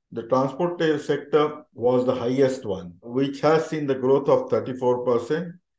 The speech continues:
It was mainly due to the investment in railway modernization. We are in a verge of getting the new railway infrastructure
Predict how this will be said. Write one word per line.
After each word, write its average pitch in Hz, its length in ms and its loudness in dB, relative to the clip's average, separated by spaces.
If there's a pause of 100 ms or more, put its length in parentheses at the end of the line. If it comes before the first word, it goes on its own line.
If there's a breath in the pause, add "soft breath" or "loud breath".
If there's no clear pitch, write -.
(160)
It - 160 -16
was 139 240 4
mainly 156 720 -4
due 127 340 -4
to 139 320 -6
the 131 140 0
investment 127 920 -4
in 123 300 -6
railway 117 600 0
modernization. 123 1040 -2
We 135 260 2
are 135 420 4
in 135 160 0
a 120 240 2
verge 143 380 4
of 123 540 0
getting 131 420 0
the 123 100 2
new 135 380 -2
railway 131 340 4
infrastructure 120 1040 -4